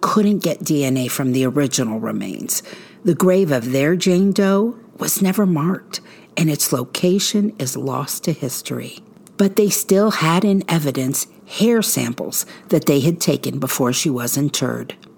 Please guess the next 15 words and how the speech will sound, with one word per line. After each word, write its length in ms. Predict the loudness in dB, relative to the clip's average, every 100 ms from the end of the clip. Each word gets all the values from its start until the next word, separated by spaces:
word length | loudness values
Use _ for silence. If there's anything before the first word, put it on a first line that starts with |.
| -20 -20 -20 -20 -20 -20 -20 -4
The 120 | -2
genetic 540 | 2 4 4 2 0 0
trail 500 | 0 2 0 -2 -6 -12 -20 -2
led 560 | 2 4 2 0 -4 -2
to 120 | 0
Linda 480 | 2 2 4 2 0
Bennett's 540 | -2 -2 -2 -2 -2
son, 520 | 0 0 0 -2 -8 -12 -18 -20 -20 -20 -2
who 120 | 0
provided 580 | 2 2 4 2 2 2
a 80 | 2
D 280 | 2 2 4
N 140 | 4
A 100 | 2
sample 560 | 2 0 0 0 -4